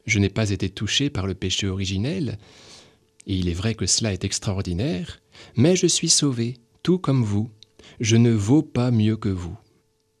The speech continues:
Pour qu'on n'ait plus peur de Marie, voilà que l'Église prévoit que celle-ci soit appelée refuge des pécheurs dans les litanies de Lorette. «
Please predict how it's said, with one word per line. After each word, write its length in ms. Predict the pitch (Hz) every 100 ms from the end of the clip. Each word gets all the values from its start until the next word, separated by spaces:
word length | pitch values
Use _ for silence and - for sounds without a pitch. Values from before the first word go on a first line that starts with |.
| _ _ _ _ - - - -
Pour 180 | 175 -
qu'on 140 | 143
n'ait 120 | 139
plus 320 | 139 - 170 196
peur 360 | - 139 135
de 80 | 110
Marie, 360 | 98 92 101 - _ - _ - -
voilà 300 | 110 131 147
que 120 | 147
l'Église 440 | 120 113 120 165 -
prévoit 420 | - 120 107 143
que 120 | -
celle-ci 420 | - 110 101 143
soit 260 | 139 113 107
appelée 380 | 101 101 117 117 - -
refuge 600 | 98 135 131 131 127 107
des 100 | 101
pécheurs 580 | 104 98 - 87 92 -
dans 140 | 95
les 120 | 98
litanies 440 | 98 104 101 98 101
de 80 | 90
Lorette. « 600 | 90 87 85 - -